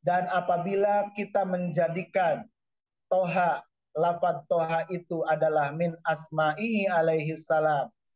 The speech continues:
eh, termasuk nama, salah satu nama dari nama-nama Kangjeng Nabi Muhammad sallallahu alaihi wasallam,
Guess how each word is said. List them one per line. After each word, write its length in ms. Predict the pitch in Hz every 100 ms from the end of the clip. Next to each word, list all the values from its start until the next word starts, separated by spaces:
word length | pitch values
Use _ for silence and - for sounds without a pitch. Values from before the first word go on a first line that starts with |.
| _ _ _ 147
eh, 400 | 160 156 156 151
termasuk 560 | 175 170 170 160 - 165 -
nama, 640 | 165 165 185 202 170 131 _
salah 320 | - 156 156
satu 320 | 151 160 160
nama 320 | 156 165 160 139
dari 240 | 151 147
nama-nama 560 | 147 143 147 143 143 139
Kangjeng 400 | 143 139 139 139
Nabi 240 | 135 143
Muhammad 320 | 135 131 135
sallallahu 400 | 127 135 131 127
alaihi 100 | 123 135
wasallam, 240 | 135 170